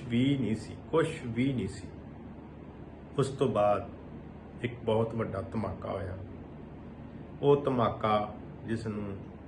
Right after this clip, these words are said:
ਬਿਗ ਬੈਂਗ ਦਾ ਨਾਂ ਦਿੱਤਾ, ਉੱਥੋਂ ਇਹ ਧਰਤੀਆਂ ਪੈਦਾ ਹੋਈਆਂ।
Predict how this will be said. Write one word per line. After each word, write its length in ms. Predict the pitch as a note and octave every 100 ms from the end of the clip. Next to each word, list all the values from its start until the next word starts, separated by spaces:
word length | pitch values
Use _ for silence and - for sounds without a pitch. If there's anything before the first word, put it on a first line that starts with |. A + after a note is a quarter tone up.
| - A2
ਬਿਗ 180 | A2 A2
ਬੈਂਗ 280 | G#2 G2+ G2+
ਦਾ 120 | G2 F#2+
ਨਾਂ 220 | F#2 F2+
ਦਿੱਤਾ, 280 | F2+ - - - - - - - - - - -
ਉੱਥੋਂ 340 | B2+ - A#2 G#2+
ਇਹ 240 | G2 F#2+ F#2+ - - - - - -
ਧਰਤੀਆਂ 480 | - A#2+ - G2+ G2
ਪੈਦਾ 300 | F#2+ F#2+ F#2+
ਹੋਈਆਂ। 300 | - E2+ F2+